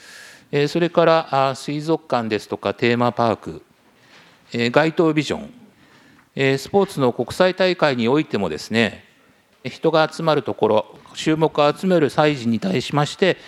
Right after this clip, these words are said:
えー、当社日比野という会社は、えー、音響、映像、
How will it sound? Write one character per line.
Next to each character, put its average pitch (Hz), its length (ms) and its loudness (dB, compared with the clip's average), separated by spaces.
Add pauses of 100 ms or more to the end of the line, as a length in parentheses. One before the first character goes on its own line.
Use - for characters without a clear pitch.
(240)
え 139 60 -2
ー、 131 40 -4
当 156 160 2
社 113 160 -2
日 180 160 -6
比 160 120 0
野 113 100 2
と 110 80 0
い 104 40 4
う - 40 -4
会 113 220 0
社 113 160 -2
は、 143 300 2 (380)
え 131 200 0
ー、 117 80 -6
音 127 200 2
響、 120 360 2
映 120 220 2
像、 113 380 2